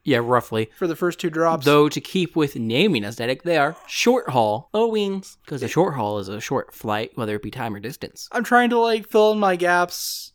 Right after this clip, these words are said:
Speaker 2: in the horror movies because I've, somehow I've just missed a bunch of movies throughout history.
Speaker 1: Basically, if it's before two thousand, the chance of him seeing it goes exponentially down by basically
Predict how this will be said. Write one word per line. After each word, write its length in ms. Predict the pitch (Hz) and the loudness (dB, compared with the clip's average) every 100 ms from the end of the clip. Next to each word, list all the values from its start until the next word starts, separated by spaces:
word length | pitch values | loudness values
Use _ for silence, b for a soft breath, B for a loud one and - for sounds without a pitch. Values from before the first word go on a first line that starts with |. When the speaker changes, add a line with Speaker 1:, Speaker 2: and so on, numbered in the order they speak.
| - | -12
Speaker 2:
in 280 | 185 175 170 | -10 -8 -8
the 60 | |
horror 220 | 156 190 185 | -2 0 2
movies 400 | 185 185 180 - b | 2 0 -4 -6 b
because 600 | 196 170 180 160 - - - | -8 0 0 0 -12 -14 -8
I've, 420 | 175 190 185 180 - 226 - b b - | 0 2 2 0 -8 -20 -20 b b 0
somehow 380 | 277 277 269 | 4 6 8
I've 180 | 240 214 | 8 6
just 160 | 202 190 | 2 0
missed 260 | 196 185 | 0 2
a 60 | 175 | -2
bunch 340 | 156 156 156 | -2 -2 -2
of 100 | 170 156 | -4 -6
movies 500 | 151 151 156 151 170 - | -8 -8 -6 -8 -10 -12
throughout 340 | - 160 151 - | -8 -2 -2 -2
history. 500 | 156 147 175 165 165 | -10 -8 -4 -4 0
Speaker 1:
Basically, 500 | 147 185 190 208 190 | 4 4 4 2 4
if 100 | 160 | 4
it's 120 | 135 | 0
before 560 | 120 120 - 139 139 139 | 0 -2 0 2 4 4
two 240 | 147 139 | 4 0
thousand, 520 | 131 131 131 131 120 120 | 4 4 4 2 -4 -6
the 60 | |
chance 280 | 120 131 - | -2 -2 -2
of 80 | 127 | -6
him 100 | 120 | -6
seeing 320 | - 120 117 | -4 -2 -2
it 380 | 117 131 143 127 | -4 -8 -16 -2
goes 260 | 123 117 | 0 0
exponentially 640 | 123 113 - 113 107 110 101 | -2 -6 -6 -6 -6 -6 -6
down 560 | 110 107 113 117 113 - | -2 2 2 2 -2 0
by 240 | 113 110 | 2 4
basically 560 | 117 190 180 - 160 156 | 4 0 0 2 2 0